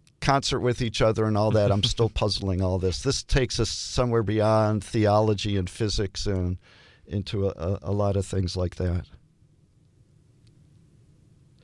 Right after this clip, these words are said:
Speaker 1: So as a physician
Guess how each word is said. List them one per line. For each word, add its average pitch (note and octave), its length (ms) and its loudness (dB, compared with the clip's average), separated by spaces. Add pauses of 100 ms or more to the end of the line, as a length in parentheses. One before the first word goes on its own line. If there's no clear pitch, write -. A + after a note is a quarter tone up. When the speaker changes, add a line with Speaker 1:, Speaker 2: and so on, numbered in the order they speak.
(880)
Speaker 1:
So G#3 240 2
as A3+ 300 4
a - 60 4
physician E3 920 0